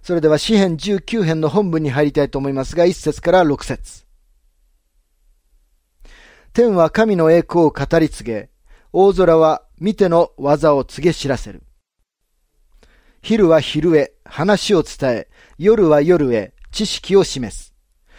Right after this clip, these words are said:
話もなく、言葉もなく、その声も聞かれない。しかしその呼び声は全地に響き渡り、その言葉は地の果てまで届いた。神はそこに太陽のために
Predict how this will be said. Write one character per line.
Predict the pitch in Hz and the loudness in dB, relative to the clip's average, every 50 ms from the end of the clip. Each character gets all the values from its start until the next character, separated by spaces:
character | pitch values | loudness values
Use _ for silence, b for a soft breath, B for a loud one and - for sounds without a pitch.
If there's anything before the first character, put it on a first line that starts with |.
| b b b b b | b b b b b
話 | - 175 214 214 - - 180 | -2 0 2 2 0 0 -2
も | 175 160 160 | -4 0 0
な | 165 156 | 0 0
く、 | - - 139 123 113 104 - - | 0 -2 -6 -8 -8 -10 -14 -16
言 | - 156 - 208 214 | -14 -2 0 2 4
葉 | 208 196 175 | 4 4 2
も | 156 147 | 2 0
な | 147 147 131 | -2 -2 -4
く、 | - - 107 98 95 - _ _ | -6 -10 -16 -16 -16 -18 _ _
そ | - - 180 | -8 -6 -4
の | 180 175 - | -4 -4 -4
声 | - - 226 220 180 | 0 2 4 4 4
も | 165 175 160 | 2 0 -2
聞 | - - - | -4 -4 -2
か | - 165 | 0 0
れ | 151 143 | 0 0
な | 117 95 87 | -2 -6 -10
い。 | - _ _ _ _ _ _ b b b b b b b | -14 _ _ _ _ _ _ b b b b b b b
し | - - - | -18 -8 -4
か | - 185 | -2 -2
し | - - 151 | -2 -4 -4
そ | - 196 196 | -4 -2 -2
の | 196 180 | 0 2
呼 | 160 160 165 | 2 2 2
び | 160 196 175 | 2 2 2
声 | 175 170 165 156 | 4 4 4 4
は | 151 151 143 | 4 2 2
全 | 131 196 226 214 165 | 2 0 0 0 -2
地 | - - 156 | -6 -6 -6
に | 151 | -6
響 | 135 - - 147 156 170 | -6 -6 -8 -8 -8 -10
き | - - 160 | -6 -2 -2
渡 | 147 135 - - 123 | 0 0 -2 -4 -8
り、 | 113 107 101 101 - b b b b b | -10 -10 -14 -16 -20 b b b b b
そ | - - 175 190 | -10 -6 -2 -2
の | 190 170 | -2 -2
言 | - 165 165 - 170 | -2 -4 -2 -2 0
葉 | 151 151 131 | 0 2 2
は | 123 113 101 - - _ _ - - - | 0 -2 -4 -6 -10 _ _ -20 -20 -10
地 | - - 226 | -6 -2 0
の | 214 185 160 | 2 2 2
果 | 120 104 131 - | 2 -2 -4 -2
て | - 196 196 | 0 2 2
ま | 185 175 | 2 2
で | 165 180 165 | 2 0 0
届 | - 127 123 147 131 107 | -2 -4 -4 -4 -4 -4
い | |
た。 | - - - - _ _ _ _ _ _ _ _ _ b b b b b b b b | -8 -14 -20 -20 _ _ _ _ _ _ _ _ _ b b b b b b b b
神 | - 196 196 185 175 | -2 0 0 2 2
は | 160 156 | 2 2
そ | 143 - 156 143 | 0 0 -4 -4
こ | - 160 | -2 -2
に | 151 151 | -4 -4
太 | - - 196 208 214 | -2 0 2 2 4
陽 | 202 175 160 147 | 4 2 2 2
の | 151 147 | 0 -2
た | - 147 143 | -2 -4 -4
め | 143 127 | -4 -4
に | 120 117 101 - - | -6 -6 -8 -10 -16